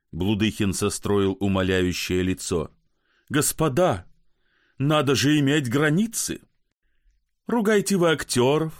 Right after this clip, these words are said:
пьесу, обстановку, но зачем писать несообразности? Зачем?» В последнем номере вашей газеты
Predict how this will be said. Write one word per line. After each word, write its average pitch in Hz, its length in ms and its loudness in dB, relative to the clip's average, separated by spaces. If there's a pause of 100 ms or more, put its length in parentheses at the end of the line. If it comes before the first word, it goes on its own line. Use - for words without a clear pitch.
(400)
пьесу, 135 640 0 (340)
обстановку, 143 1000 0 (640)
но 147 180 2
зачем 175 520 0
писать 143 540 0
несообразности? 123 1300 0 (400)
Зачем?» 113 720 -2 (1120)
В - 160 -20
последнем 131 680 0
номере 131 340 2
вашей 131 320 2
газеты 135 600 0